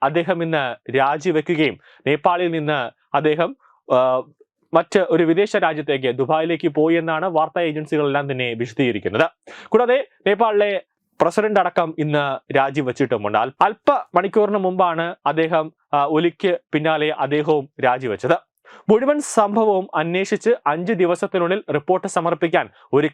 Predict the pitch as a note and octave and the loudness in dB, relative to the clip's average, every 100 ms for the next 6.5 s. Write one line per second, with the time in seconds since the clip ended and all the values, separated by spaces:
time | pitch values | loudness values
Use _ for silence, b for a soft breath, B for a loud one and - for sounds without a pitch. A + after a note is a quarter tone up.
0 | D#3+ D#3+ E3+ F#3 D3+ D#3+ E3+ F#3 F3 D#3 | -2 -2 -2 -2 0 0 2 0 0 0
1 | E3 D#3 A2+ - C3 D3 C3 B2 - A2+ | -2 -2 -6 -2 0 0 0 -2 -2 -4
2 | F#2 B2+ D3 _ b b B2+ D3 G3+ - | -4 -2 -4 _ b b 0 0 -2 -4
3 | C#3+ C#3+ E3+ D#3 E3 F3+ - C#3+ C3+ D3+ | -4 0 0 0 0 -2 -2 -2 0 -2
4 | D#3+ D#3+ D#3+ D3+ D3+ D#3 D#3 D#3 D#3 - | -4 -4 -4 -4 -2 -4 -2 -4 -6 -4
5 | B2+ C3 - E3+ D#3 D3 D3 D3+ D#3+ D3 | -2 -2 -4 -2 0 0 0 -2 -2 -2
6 | C#3+ C3 D3+ E3 A2 | -2 -2 -2 0 -2